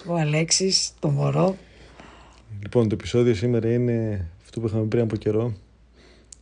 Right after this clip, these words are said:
Speaker 2: Να εξηγήσουμε στους πολλούς ανθρώπους που μας ακούνε. Πολλοί δεν έχουν παιδιά ακόμα.
Speaker 1: Ναι, σε αυτούς που δεν έχουν, σε αυτούς που σκέφτονται να κάνουν.
Speaker 2: Να εξηγήσουμε λίγο τα οικονομικά.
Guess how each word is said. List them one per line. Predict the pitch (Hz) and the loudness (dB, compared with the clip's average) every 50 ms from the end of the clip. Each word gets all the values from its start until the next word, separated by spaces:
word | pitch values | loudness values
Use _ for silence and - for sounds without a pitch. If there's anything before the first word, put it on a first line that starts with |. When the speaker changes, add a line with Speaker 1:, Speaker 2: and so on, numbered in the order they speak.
| _ _ - | _ _ -10
Speaker 2:
Να | 110 104 101 101 101 101 - - - - - - | -8 -6 -6 -6 -6 -6 -6 -8 -8 -8 -8 -10
εξηγήσουμε | 98 - - - - 110 98 107 123 113 - - 123 117 113 107 | -10 -10 -10 -8 -6 -6 -2 -2 -2 -2 -2 -4 -4 -4 -4 -4
στους | 98 - - 107 104 - - - | -6 -8 -8 -10 -10 -10 -10 -6
πολλούς | - 110 110 117 110 | -4 -4 -4 -2 -2
ανθρώπους | 120 107 107 117 110 104 | -2 -2 -2 -4 -4 -4
που | 110 | -4
μας | 110 98 113 | -4 -4 -4
ακούνε. | 104 - 110 113 113 113 113 120 107 - - - _ _ _ _ _ _ _ - _ - - - _ - - - - - | -4 -4 -2 -2 -2 -2 -4 -6 -8 -10 -16 -20 _ _ _ _ _ _ _ -20 _ -20 -20 -20 _ -20 -20 -20 -20 -8
Πολλοί | - 113 123 | -4 -2 2
δεν | 123 131 | 2 4
έχουν | 131 120 120 | 4 4 4
παιδιά | 107 107 107 113 110 | 2 2 2 2 2
ακόμα. | 104 107 107 110 113 113 107 - - - 180 180 | 2 2 0 0 -2 -4 -6 -10 -8 -6 -4 -2
Speaker 1:
Ναι, | 170 156 151 | -2 -2 -2
σε | - 170 | -2 -4
αυτούς | 165 - 170 165 | -4 -6 -8 -6
που | - 170 | -6 -6
δεν | 151 156 147 151 | -4 -4 -4 -2
έχουν, | 170 190 196 190 - 190 196 196 196 196 190 | 0 0 -2 -2 -2 -2 0 0 2 0 0
σε | 165 170 | -2 -4
αυτούς | 156 170 170 | -6 -8 -8
που | - 175 | -6 -6
σκέφτονται | - - 175 165 - 156 143 160 | -4 -4 -4 -6 -6 -6 -4 -2
να | 156 151 | -2 -2
κάνουν. | 143 - 147 156 165 180 190 190 190 185 190 185 185 185 180 - - - - - - - - - - - - - - - - - - - - - - - - - - - _ - - _ _ _ - _ - - _ | -4 -4 -4 -2 0 0 2 2 2 2 2 0 0 -2 -2 -6 -14 -20 -20 -20 -20 -20 -20 -20 -20 -20 -20 -20 -20 -20 -20 -20 -20 -20 -20 -20 -20 -20 -20 -20 -20 -20 _ -20 -20 _ _ _ -20 _ -20 -12 _
Speaker 2:
Να | 113 113 | -6 -6
εξηγήσουμε | 110 - - - 107 101 110 123 120 - - 131 131 131 127 127 123 120 117 110 | -6 -8 -10 -12 -10 -6 -6 -6 -6 -6 -8 -8 -6 -4 -4 -4 -2 -4 -4 -4
λίγο | 113 123 131 131 | -2 -2 -2 -2
τα | 135 127 | -2 -2
οικονομικά. | 120 113 - 120 113 113 110 110 - - 110 95 87 | -4 -4 -4 -4 -4 -4 -4 -4 -2 -2 -2 -2 -2